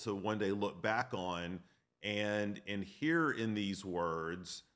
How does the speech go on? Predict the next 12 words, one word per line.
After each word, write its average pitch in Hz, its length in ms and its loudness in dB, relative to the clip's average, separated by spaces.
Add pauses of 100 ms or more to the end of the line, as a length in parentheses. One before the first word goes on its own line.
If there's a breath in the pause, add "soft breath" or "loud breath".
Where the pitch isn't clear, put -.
(140)
lessons 110 720 0
for - 160 -2
their 101 300 6
ongoing 101 840 6 (100)
ministry 113 800 0
as 98 220 2
apostles, 78 600 0
even 113 220 4
after 110 260 2
Jesus 95 360 0
has 110 180 0
left. 113 300 2